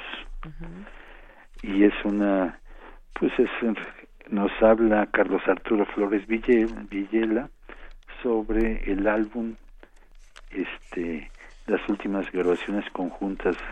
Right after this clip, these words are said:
Speaker 2: de, de Beatles.
Speaker 1: Ujú.
Speaker 2: Y pues es un homenaje también a,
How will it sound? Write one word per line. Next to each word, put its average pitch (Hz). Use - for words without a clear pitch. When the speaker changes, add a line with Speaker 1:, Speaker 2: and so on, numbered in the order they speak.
Speaker 2:
de, 85
de -
Beatles. 120
Speaker 1:
Ujú. 180
Speaker 2:
Y 117
pues -
es 113
un 104
homenaje 98
también 85
a, 82